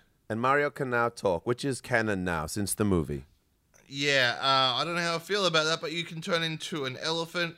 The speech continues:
Speaker 2: and then you, you can have a mushroom thing and get stoned, and it changes all the background, makes everything really wonky, but it looked really cool.
Speaker 1: Yeah, which, I mean, it reminds me of, um, Yoshi's Story,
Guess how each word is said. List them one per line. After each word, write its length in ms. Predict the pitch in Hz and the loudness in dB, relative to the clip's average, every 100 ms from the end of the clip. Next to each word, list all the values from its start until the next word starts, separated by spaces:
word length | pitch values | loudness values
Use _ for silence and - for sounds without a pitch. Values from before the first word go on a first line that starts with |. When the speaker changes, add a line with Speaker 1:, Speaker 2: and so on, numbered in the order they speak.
| - | -2
Speaker 2:
and 560 | 139 135 127 127 123 | 2 4 4 2 -2
then 180 | 120 127 | -2 -2
you, 160 | 123 117 - - | -4 -8 -12 -16
you 140 | 120 | -14
can 140 | 123 139 | -10 -8
have 200 | 143 131 | -8 -8
a 60 | |
mushroom 680 | 131 143 147 - 160 139 135 | -4 -4 -4 -4 -4 -4 -6
thing 340 | - 135 135 | -4 -4 -4
and 280 | 107 120 113 - - - - _ - | -4 -6 -6 -14 -20 -20 -20 _ -2
get 200 | 143 - | 0 0
stoned, 440 | - 160 151 143 | -2 0 2 0
and 180 | 123 139 | -2 -2
it 120 | 139 | -2
changes 420 | - 151 147 135 131 | -2 -2 -2 -4 -6
all 160 | 135 | -4
the 100 | 127 | -6
background, 520 | 113 131 131 151 139 | 2 2 2 0 0
makes 200 | 131 123 - | 0 -4 -6
everything 360 | 139 143 160 | -8 -8 -10
really 240 | 123 147 135 | -4 -2 0
wonky, 500 | 123 123 123 135 123 | 0 -2 -2 -6 -2
but 140 | 127 | 0
it 80 | 120 | 0
looked 240 | 113 123 - | -2 -6 -8
really 380 | 117 135 139 131 | -4 -4 -2 -6
cool. 520 | - 117 131 190 226 - - 95 | -8 -8 -8 -8 -12 -16 -14 -6
Speaker 1:
Yeah, 440 | 127 156 151 98 | 0 4 6 4
which, 260 | 107 123 - | 2 -2 -4
I 60 | |
mean, 240 | 147 147 139 | -2 -2 -4
it 140 | - | -6
reminds 400 | 131 139 143 147 | -2 2 2 2
me 100 | 131 123 | 0 0
of, 200 | 104 110 | 0 2
um, 340 | 104 98 90 - _ _ _ | 2 0 -6 -14 _ _ _
Yoshi's 500 | - 120 117 120 101 | -2 0 0 -4 -6
Story, 640 | 90 - 113 113 123 143 | -8 -4 0 2 2 0